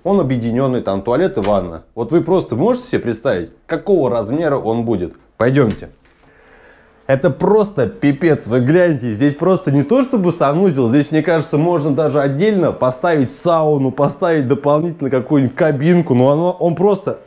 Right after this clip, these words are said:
для однокомнатной квартиры, он просто огромный. Как рассказывает Лена, видимо, была сделана перепланировка, потому что раньше где-то здесь проходила стена, и он был раздельный. То есть шла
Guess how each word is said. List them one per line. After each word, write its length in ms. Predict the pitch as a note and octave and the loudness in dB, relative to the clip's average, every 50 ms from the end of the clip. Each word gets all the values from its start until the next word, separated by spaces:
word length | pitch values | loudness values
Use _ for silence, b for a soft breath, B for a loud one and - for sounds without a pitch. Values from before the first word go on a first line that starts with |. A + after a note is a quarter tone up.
| - | -10
для 240 | B2+ A#2 B2 D#3+ E3 | -6 -4 0 0 0
однокомнатной 720 | D#3 D3+ D#3+ E3+ E3 - A3 G#3 F#3 D#3+ D3 - A#2+ G2+ | 0 0 -2 -4 -4 -2 0 0 0 0 -4 -4 -6 -6
квартиры, 680 | - - A2+ A2+ A2+ - - F3+ A#3 C4 A3+ A2+ - - B B B B B B B B | -4 -2 -2 -2 -2 -2 -2 -2 0 2 2 0 -2 -6 B B B B B B B B
он 220 | - A#2+ C3+ C3 | 0 0 0 0
просто 680 | B2+ - - G#3 G#3+ G#3+ A#3 A3+ G3+ D#3+ - - B2+ A2 | -2 -2 0 2 4 4 4 4 2 0 -2 -2 -2 -2
огромный. 520 | G#2 F#2+ A2+ B2+ B2+ A2 G2 F2 D#2+ D#2 B B B B B B B B | 0 0 0 0 0 0 -2 -4 -8 -12 B B B B B B B B
Как 160 | B E3 F3 F3 | B -2 -2 0
рассказывает 580 | F#3 F#3 F3+ - G#3 G3+ G3+ F3 E3+ D3+ D#3 | 0 -2 -2 -2 0 0 0 0 0 -2 -2
Лена, 280 | D#3 F3 A#3 C4 A#3 F3+ | -2 0 0 2 2 0
видимо, 420 | B2 A2+ F#3+ A3+ F#3+ G3 D#3+ D3+ | 0 2 2 2 2 2 2 2
была 260 | B2 C3 D#3 F3 D#3 | 2 2 2 2 2
сделана 400 | C3+ A#2+ B2+ D#3+ F3+ D#3+ C3+ A2+ | 0 -2 0 0 0 0 0 -2
перепланировка, 880 | - - - F#3 F3 D3+ - - A2+ A2+ A#2+ B2 D3+ G3 A#3 A3+ - - | -4 0 0 2 2 2 0 0 0 2 2 2 2 2 0 0 -4 -8
потому 360 | G2+ - - - B2+ C#3 D#3 D3+ | -6 -4 -2 0 0 0 0 0
что 180 | D3+ - C3+ | -2 0 0
раньше 380 | C3 D#3 E3 D#3+ C#3+ - - F#2+ | 2 2 2 0 -4 -6 -12 -12
где-то 600 | F#2+ A#2+ A#2+ B2+ E3+ G3 F3 - - G#2 G2 G2 | -8 -6 -4 0 2 2 2 0 -2 -8 -8 -8
здесь 480 | A2+ G#2+ A2 A#2 B2 E3 F3+ C#3+ A#2+ - | -10 -10 -8 -6 -2 0 0 0 0 -2
проходила 600 | - - A2+ A#2 - B2+ B2 C3+ D3 D3 B2+ A#2 | -4 -6 -6 -4 -2 -2 -2 0 0 0 0 -2
стена, 480 | - - - C3+ C3 E3+ G#3 A#3+ B3+ B3+ | -4 -4 -6 -4 -4 -2 -2 -4 -4 -2
и 80 | B3 A#3+ | 0 2
он 260 | C#3+ G3 A#3+ F#3 C3 | 2 2 2 2 2
был 160 | C3 F3+ E3+ | 2 2 2
раздельный. 560 | C#3+ C3+ B2+ B2+ B2+ B2+ C3+ C#3+ A#2 G2 F#2 | 2 0 0 -2 -2 -2 0 0 0 0 -2
То 140 | F2 - B2 | -2 0 0
есть 200 | B2 A#2 - - | 0 0 -2 -8
шла 420 | - - - C#3+ D3+ A#2+ F#2+ G2 | -12 -6 0 0 2 2 0 -2